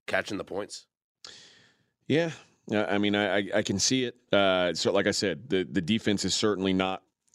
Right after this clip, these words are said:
Speaker 2: what it has been.
Speaker 1: Mm-hmm.
Speaker 2: So i-, it's, i-, I guess it's, it's probably the way I'd look, but I do think Georgia's gonna put up some points. I,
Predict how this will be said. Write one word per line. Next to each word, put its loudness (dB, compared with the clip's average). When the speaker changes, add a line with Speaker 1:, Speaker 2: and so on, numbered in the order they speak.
Speaker 2:
what 2
it -2
has 0
been. -2
Speaker 1:
Mm-hmm. -4
Speaker 2:
So 2
i-, 0
it's, -2
i-, 2
I 8
guess 2
it's, -4
it's -4
probably 2
the 2
way 4
I'd 0
look, 0
but 4
I 4
do 0
think 0
Georgia's 0
gonna 0
put -2
up -2
some -4
points. -8
I, -4